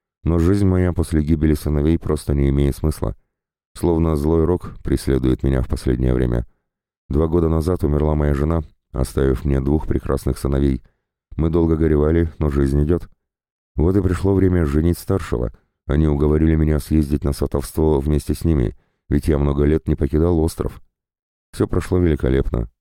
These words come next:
Милая девочка. Она была бы прекрасной матерью для моих внуков. Князь снова замолчал. Одинокая слеза скатилась по его щеке. «Бедные мои мальчики. Они ведь еще и не жили.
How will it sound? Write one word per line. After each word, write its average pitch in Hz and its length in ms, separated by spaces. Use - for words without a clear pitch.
Милая 78 400
девочка. 85 480
Она 98 200
была 95 200
бы 92 120
прекрасной 82 520
матерью 80 380
для 67 140
моих 69 280
внуков. - 340
Князь 69 280
снова 62 280
замолчал. 62 680
Одинокая 98 580
слеза 90 500
скатилась 71 540
по 65 100
его 60 180
щеке. 62 380
«Бедные 76 440
мои 71 220
мальчики. 67 540
Они 85 220
ведь 87 160
еще 95 260
и 80 80
не 76 100
жили. 69 340